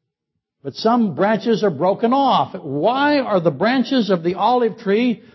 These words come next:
broken off? What is the reason the Bible gives us for the breaking off of the branches of the olive tree? Unbelief.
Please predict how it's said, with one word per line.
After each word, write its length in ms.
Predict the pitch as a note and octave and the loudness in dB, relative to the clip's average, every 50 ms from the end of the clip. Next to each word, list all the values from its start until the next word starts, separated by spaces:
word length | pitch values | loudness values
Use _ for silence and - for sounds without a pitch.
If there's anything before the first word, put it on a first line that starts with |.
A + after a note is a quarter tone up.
| - _ - | -20 _ -6
broken 380 | D#3+ G3 A#3 A3+ A3+ A#3+ A#3 A#3+ | -2 0 0 0 0 0 0 2
off? 300 | B3+ C4 B3+ G3 - D#3+ | 2 2 0 -2 -2 -2
What 300 | D3+ F3 A3 B3+ B3+ C4 | -2 0 0 0 2 0
is 180 | B3+ G3+ F3 | 0 0 0
the 100 | G3 A3+ | 0 0
reason 460 | G3+ F#3 G#3+ A#3+ A#3+ F3 F3 G#3 G#3 F#3 | 0 2 0 0 0 -2 -4 -4 -2 -2
the 80 | F#3+ | -2
Bible 420 | F3+ E3 F#3 G3 G#3+ G#3+ G#3 A3 F#3+ | 0 0 0 0 2 2 2 0 0
gives 300 | E3+ A3 C4 A3+ F3+ G3 | 0 -2 -2 -2 0 0
us 180 | G#3 F3 - - | 0 0 0 -4
for 100 | - F#3 | -8 -6
the 120 | D#3 D#3 C#3+ | -6 -4 -6
breaking 480 | A#2 A#2+ F3 A3 A#3+ A#3 B3+ B3 G#3+ | -4 -2 0 0 0 0 -2 0 0
off 300 | G3 G3+ A3 A#3 A3+ - | 2 2 2 0 0 -2
of 200 | - G3+ F#3+ F#3 | -2 -2 -2 0
the 60 | F#3+ E3+ | 0 -2
branches 560 | D3+ F#3+ G3+ A3 A#3 G#3 G#3+ A#3 A3 F3+ F#3 | 0 0 0 0 0 -2 -2 -2 -2 0 0
of 120 | G#3+ G3 | -2 0
the 120 | G3+ A3 A3+ | 0 0 0
olive 420 | A3 A#3+ B3+ B3 A#3+ G#3 - - | 2 2 2 2 2 0 -2 -4
tree? 380 | - E3+ D#3 C3+ B2+ B2 - - _ _ _ _ _ _ _ _ _ _ _ _ _ _ _ _ _ _ _ _ _ _ _ _ _ _ _ _ _ _ _ _ _ _ _ _ _ - | -2 0 0 0 0 -4 -8 -16 _ _ _ _ _ _ _ _ _ _ _ _ _ _ _ _ _ _ _ _ _ _ _ _ _ _ _ _ _ _ _ _ _ _ _ _ _ -6
Unbelief. 640 | B2 C3 C3+ C#3 C3+ C3+ C3+ C#3 C#3+ C3+ B2+ A2+ | -4 -4 -4 -4 -4 -2 0 2 2 2 0 -4